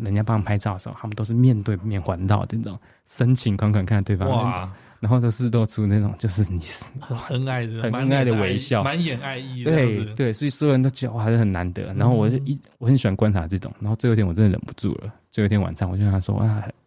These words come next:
Speaker 1: 那个很想问你们那个感情那么好的秘诀这样子。”
Speaker 2: 嗯，嗯。
Speaker 1: 然后他也很直接回答我，好像我觉得应该是很常问，人问他，
Speaker 2: 嗯。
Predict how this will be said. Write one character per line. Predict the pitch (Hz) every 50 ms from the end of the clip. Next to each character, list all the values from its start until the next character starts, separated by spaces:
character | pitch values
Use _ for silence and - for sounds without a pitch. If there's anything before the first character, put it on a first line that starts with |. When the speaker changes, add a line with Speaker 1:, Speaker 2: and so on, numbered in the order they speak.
| _ _ _ _ _ _ _ _ _
Speaker 1:
那 | - - 95
个 | 90 90 85
很 | 80 82 98 98
想 | - 104 87 -
问 | - 104 95
你 | 92
们 | - - - -
那 | 95 98
个 | 98 98
感 | 98 - 101 95
情 | - - 98
那 | 101
么 | -
好 | - -
的 | -
秘 | - - 87 92 -
诀 | - - - - -
这 | - -
样 | - -
子。” | 107 - 131
Speaker 2:
嗯， | 123 120 117 117 113 110 110
嗯。 | 110 110 113 117
Speaker 1:
然 | 107 95
后 | 85
他 | 107 113 110
也 | 98 85
很 | 90 82
直 | - - 92
接 | 85 95 92
回 | 95 87 87
答 | - 82 82
我， | 76 - - - - _
好 | - 92
像 | 90 - 127 120 98 90 104 - _ _ _ _ -
我 | - 190
觉 | 180 - 120
得 | 127
应 | 131
该 | 131 123 117
是 | 101
很 | 87 80
常 | - - - - 62 65
问， | 73 - - -
人 | - - -
问 | - 98 92 -
他， | - - - 127 120
Speaker 2:
嗯。 | 117 110 110